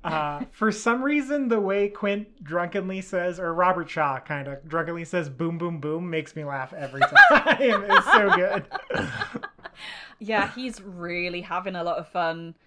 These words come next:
Speaker 2: in this scene, isn't he? Like, there's so many bits where
Speaker 1: Yeah.
Speaker 2: you're just like, when you know that he is actually inebriated as he's performing this, you're like,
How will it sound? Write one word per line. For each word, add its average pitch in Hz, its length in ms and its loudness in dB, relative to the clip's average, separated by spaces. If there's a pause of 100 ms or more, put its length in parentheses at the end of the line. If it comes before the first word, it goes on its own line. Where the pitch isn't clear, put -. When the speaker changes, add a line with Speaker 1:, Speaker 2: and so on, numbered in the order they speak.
(340)
Speaker 2:
in 196 200 -6
this 185 180 -6
scene, 185 340 -4
isn't 185 200 -10
he? 190 140 -4
Like, 185 200 -2
there's 208 160 -2
so 214 160 -2
many 202 180 -6
bits 196 260 -6
where 185 120 -2
Speaker 1:
Yeah. 175 60 -4
Speaker 2:
you're 180 60 -2
just 185 200 -8
like, 180 200 0
when 196 220 -2
you 208 140 -10
know 175 400 -6
that 165 140 -10
he 185 300 -8
is 160 200 -4
actually 156 720 -8
inebriated 151 680 -10
as 139 200 -8
he's 156 160 -14
performing 147 480 -8
this, 147 180 -12
you're 170 100 -10
like, 156 180 -2